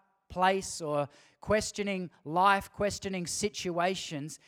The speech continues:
then this verse is one of those power verses. Because if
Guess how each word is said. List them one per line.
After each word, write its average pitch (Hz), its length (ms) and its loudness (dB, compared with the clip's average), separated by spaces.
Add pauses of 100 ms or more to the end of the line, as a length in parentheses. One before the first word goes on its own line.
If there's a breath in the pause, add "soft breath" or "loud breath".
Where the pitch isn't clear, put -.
(120)
then 170 240 -8
this 240 240 -2
verse 190 340 2
is 147 140 -6
one 180 140 -2
of 170 80 -2
those 156 280 -2
power 185 500 4
verses. 110 760 -8 (680 soft breath)
Because 180 460 -2
if 285 360 -2